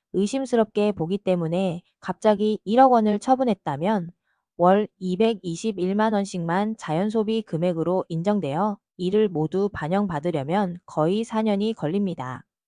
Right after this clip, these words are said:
소비한 것을 증빙할 수 있다면 관련 자료를 꼭 준비하셔야 합니다. 기초연금은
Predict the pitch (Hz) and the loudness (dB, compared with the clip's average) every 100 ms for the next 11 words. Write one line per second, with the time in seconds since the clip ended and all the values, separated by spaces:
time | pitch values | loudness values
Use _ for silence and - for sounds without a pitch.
0 | _ _ 277 285 285 262 208 208 202 - | _ _ 2 6 6 6 4 2 -2 -4
1 | 180 233 226 - 175 - 139 151 208 156 | -2 0 0 0 -6 -4 -4 0 0 0
2 | - - - 165 220 214 151 147 180 196 | -8 -8 -2 0 0 0 -2 -2 0 -2
3 | 196 254 269 - 175 202 214 208 185 208 | 0 2 2 0 -2 2 2 2 2 2
4 | 202 175 127 131 - _ _ _ _ - | 0 -2 -6 -10 -12 _ _ _ _ -6
5 | 220 - 285 233 165 170 180 226 202 165 | -4 2 4 6 4 2 2 2 2 -2